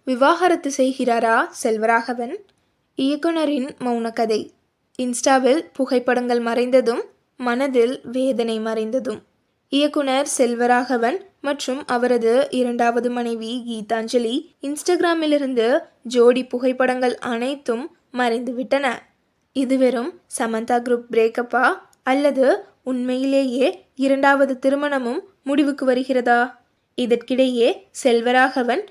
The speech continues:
முன்பு பேசிய ஒரு உருக்கமான வீடியோ, "நான் செத்து பிழைத்தவன்" என்று சொல்லும் அந்த வீடியோ மீண்டும்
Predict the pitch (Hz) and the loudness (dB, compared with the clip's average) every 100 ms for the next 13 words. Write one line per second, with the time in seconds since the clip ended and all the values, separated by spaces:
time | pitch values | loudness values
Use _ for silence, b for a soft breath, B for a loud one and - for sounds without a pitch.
0 | _ 269 285 359 403 359 320 302 285 262 | _ -8 -2 2 2 4 2 0 0 4
1 | 254 269 262 254 - 254 262 269 254 254 | 4 4 4 2 0 -2 0 0 -2 -2
2 | 247 233 226 220 208 - _ _ - 233 | -4 -6 -4 0 0 -2 _ _ -6 -2
3 | 226 302 - - 233 220 233 233 214 226 | -2 -4 -10 -2 -2 0 0 0 0 0
4 | 214 202 _ - 262 254 240 233 269 269 | -2 -4 _ -4 -2 2 2 4 2 2
5 | 240 240 247 - 233 226 233 247 240 220 | 2 2 -2 -4 -2 -2 -2 -4 -2 0
6 | 240 349 _ _ 247 254 285 240 247 | -2 -4 _ _ -6 -4 0 0 0